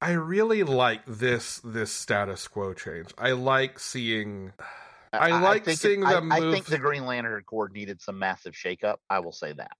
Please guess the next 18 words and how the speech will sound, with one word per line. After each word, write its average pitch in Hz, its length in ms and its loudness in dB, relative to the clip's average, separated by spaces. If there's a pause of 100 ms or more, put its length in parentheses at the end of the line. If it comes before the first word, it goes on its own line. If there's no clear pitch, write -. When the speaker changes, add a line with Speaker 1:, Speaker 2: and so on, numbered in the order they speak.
Speaker 1:
It 208 200 2
did. 127 300 2
Like, 135 280 2
the, 165 180 4
the 180 160 0
sort 226 200 4
of 190 120 2
space - 500 0
cop 170 380 0
thing, 180 500 -4 (220)
I 151 80 0
mean, 151 140 2
Speaker 2:
Yeah. - 140 0 (680)
Speaker 1:
especially 170 720 2 (180)
in 117 180 0
present 95 640 -4
day, 87 420 -6 (260)
feels 107 800 -2